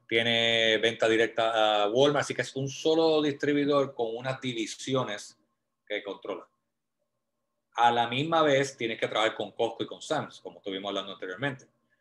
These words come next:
Entonces, e-, eso lo hace una, un concepto bastante divido-, eh, interesante porque es intensa, pero a la misma vez es un nivel tres.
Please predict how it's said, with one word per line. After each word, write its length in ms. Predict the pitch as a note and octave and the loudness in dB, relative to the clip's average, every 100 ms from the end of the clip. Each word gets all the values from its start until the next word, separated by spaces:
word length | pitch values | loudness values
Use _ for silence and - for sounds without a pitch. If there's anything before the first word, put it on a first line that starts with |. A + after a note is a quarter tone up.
| _ _ | _ _
Entonces, 360 | - B2+ A#2+ A#2+ | -2 0 0 -2
e-, 100 | B2 | -2
eso 220 | A#2 C#3+ | 0 2
lo 120 | C#3+ | 4
hace 460 | D3+ D3 B2+ B2 - _ _ | 4 4 0 0 -14 _ _
una, 340 | A#2+ B2+ B2+ | -2 2 2
un 400 | B2 B2+ C3+ C#3 | 0 -2 -4 -6
concepto 420 | C3 C3 C3+ B2+ C3+ | 0 2 2 2 4
bastante 480 | A#2 - B2 C3+ | 4 2 0 2
divido-, 340 | C3+ C#3 B2 A#2 | 4 4 2 2
eh, 500 | A#2 A2+ A2 A2 A2 | 2 4 4 4 2
interesante 500 | G#2+ A#2+ A#2 E3 C3+ | -2 -4 0 0 0
porque 260 | A2 G#2 A2 | 0 2 2
es 180 | B2 - | 2 -4
intensa, 720 | B2 G#2+ D#3+ E3+ C#3 A#2 - _ _ _ _ _ _ _ _ | -6 0 2 2 0 -2 -4 _ _ _ _ _ _ _ _
pero 180 | - B2+ | 2 6
a 20 | |
la 80 | A#2 | 6
misma 240 | A#2+ C3 | 6 6
vez 300 | C3 C3 C3 A#2 | 8 8 6 0
es 40 | |
un 120 | A#2+ | -2
nivel 320 | A#2+ A#2+ A2 - | 2 2 2 2
tres. 400 | E3+ F#2+ - | 2 2 -6